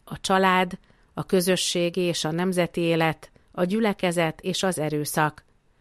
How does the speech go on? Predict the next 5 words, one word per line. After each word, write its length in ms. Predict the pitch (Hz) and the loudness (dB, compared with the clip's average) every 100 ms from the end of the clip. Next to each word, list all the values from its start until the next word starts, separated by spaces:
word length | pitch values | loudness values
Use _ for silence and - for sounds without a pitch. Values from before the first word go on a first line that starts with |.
| _ _ _ _ _ _ | _ _ _ _ _ _
A 160 | - 202 | 0 2
rangsorolás 840 | 262 262 - 202 190 190 190 - | 2 -2 -2 0 2 2 0 -2
igazolható 840 | 214 180 170 170 165 156 160 160 | -2 0 0 2 0 0 -2 -2
beszámolókon 880 | 160 175 - 165 160 160 160 156 156 | 0 -2 0 0 0 0 0 -2 -4
alapszik, 560 | 170 175 165 - 165 | 0 -2 -2 -4 -4